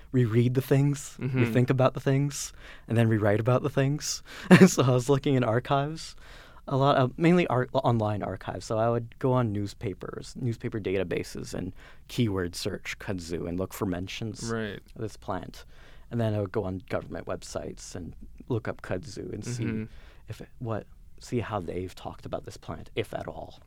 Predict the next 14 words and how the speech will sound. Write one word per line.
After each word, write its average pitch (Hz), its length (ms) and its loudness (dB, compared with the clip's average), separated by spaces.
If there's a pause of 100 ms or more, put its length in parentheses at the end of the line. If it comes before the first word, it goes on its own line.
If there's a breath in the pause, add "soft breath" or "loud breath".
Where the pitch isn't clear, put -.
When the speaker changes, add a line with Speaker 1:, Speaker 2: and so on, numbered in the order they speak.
Speaker 2:
Right. 110 340 -6 (480 soft breath)
That 131 140 4
is 147 120 0
an, 117 180 -4 (180)
sounds 110 420 -4
incredibly, 107 840 -4 (160)
like, 113 280 -10
exhaustive 110 720 -8
what 95 140 -8
you're 98 100 -10
doing. 113 380 -6 (540 soft breath)
How 131 200 6
do 160 60 4
you, 143 640 0